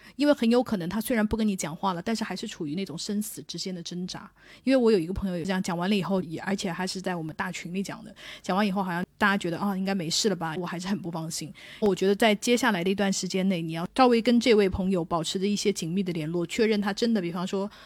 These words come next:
OK，比较轻松了以后，再让他随便，在时间内可能还是要对朋友多一点关心。尤其是有一类的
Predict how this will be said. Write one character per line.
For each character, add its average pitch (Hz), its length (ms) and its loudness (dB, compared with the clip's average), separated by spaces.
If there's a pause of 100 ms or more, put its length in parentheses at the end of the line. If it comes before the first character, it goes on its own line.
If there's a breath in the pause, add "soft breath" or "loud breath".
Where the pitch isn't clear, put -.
(340 loud breath)
OK， 175 500 -4 (140)
比 185 100 -8
较 202 200 -2
轻 190 200 -4
松 185 200 -6
了 165 60 -6
以 - 100 -10
后， 170 280 -8 (180)
再 160 260 -6 (120)
让 165 160 -8
他 151 300 -12
随 - 180 -16
便， 175 240 -12 (180 loud breath)
在 233 160 2
时 180 180 0
间 190 180 -2
内 180 120 -2
可 - 140 -10
能 143 100 -8
还 165 160 -8
是 - 80 -8
要 190 60 -4
对 180 100 -4
朋 - 160 -8
友 156 60 -6
多 170 160 -6
一 175 40 -2
点 156 120 -8
关 196 200 -8
心。 151 160 -8 (280)
尤 262 180 6
其 320 120 4
是 269 100 2
有 185 160 4
一 185 100 -2
类 214 180 6
的 185 220 0